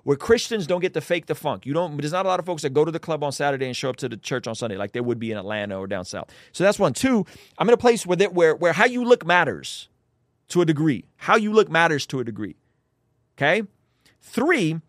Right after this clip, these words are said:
I'm in a local church that's stable and all of these values are top down, meaning my pastor is married. My pastor has been married for a long time. My pastor has a bunch of daughters. My pastor,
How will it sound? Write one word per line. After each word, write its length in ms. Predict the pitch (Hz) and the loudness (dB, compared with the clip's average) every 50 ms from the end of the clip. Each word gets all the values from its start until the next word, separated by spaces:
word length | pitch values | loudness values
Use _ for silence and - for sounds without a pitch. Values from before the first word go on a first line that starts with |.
| _ _ _ _ - | _ _ _ _ 0
I'm 160 | 156 170 185 | 0 0 2
in 180 | 180 208 233 226 | 0 0 2 2
a 40 | 190 | 2
local 420 | 170 175 208 247 - - 240 226 | 4 4 2 2 2 0 -4 -4
church 520 | - - - 220 202 175 147 135 - - _ _ _ _ | -2 -2 -2 0 2 2 0 0 -4 -10 _ _ _ _
that's 240 | - 143 147 143 - | -4 -2 -2 -2 -2
stable 560 | - - - - 190 208 233 240 233 240 233 | -6 -8 -2 0 2 2 2 4 2 2 2
and 140 | 190 151 139 | 0 -2 -4
all 300 | - - 156 175 185 196 | -2 2 2 2 2 2
of 80 | 190 | 0
these 160 | 180 202 180 143 | -2 -2 -2 0
values 400 | 131 156 160 170 170 170 147 139 | 2 2 2 2 0 -2 -4 -6
are 40 | |
top 360 | 127 - - - 147 147 - - | -6 -6 -4 -4 -4 -4 -4 -2
down, 260 | 139 135 127 98 101 | -4 -2 -2 -2 -2
meaning 240 | 117 131 135 139 139 | -2 -2 -4 -4 -2
my 140 | 139 123 | -2 -4
pastor 800 | 123 - - - - 175 190 202 196 - - - 120 110 90 - - _ _ _ _ _ _ _ - | -4 -6 -8 -10 -4 -2 0 0 0 -2 -4 -4 -2 -2 -2 -4 -8 _ _ _ _ _ _ _ -6
is 160 | 127 123 110 | -6 -4 -2
married. 420 | 120 123 120 120 117 113 120 123 - _ _ _ | -2 0 0 2 0 0 -2 -4 -6 _ _ _
My 140 | - 113 117 | -6 -4 -4
pastor 440 | 110 - - 165 170 190 180 - 160 | -4 -4 -2 0 0 0 0 0 -2
has 100 | 135 123 | -2 -2
been 120 | 117 123 | -2 -2
married 180 | 117 117 113 110 | -2 -2 -2 -4
for 100 | - 123 | -4 -6
a 40 | 113 | -8
long 120 | 110 107 | -8 -8
time. 140 | 110 - 117 | -8 -8 -8
My 80 | 110 - | -8 -6
pastor 300 | - 151 156 156 - 151 | -4 -4 -4 -4 -4 -4
has 140 | 131 110 | -4 -4
a 40 | 117 | -6
bunch 180 | 98 113 110 - | -8 -10 -10 -10
of 60 | 113 | -6
daughters. 400 | 107 104 101 101 104 104 113 123 _ _ _ _ _ - | -6 -4 -4 -4 -6 -6 -8 -10 _ _ _ _ _ -6
My 100 | 104 113 | -6 -6
pastor, 640 | - - - - 156 156 - - - 147 131 123 | -4 -4 -2 0 2 0 0 -2 -2 -2 -2 -2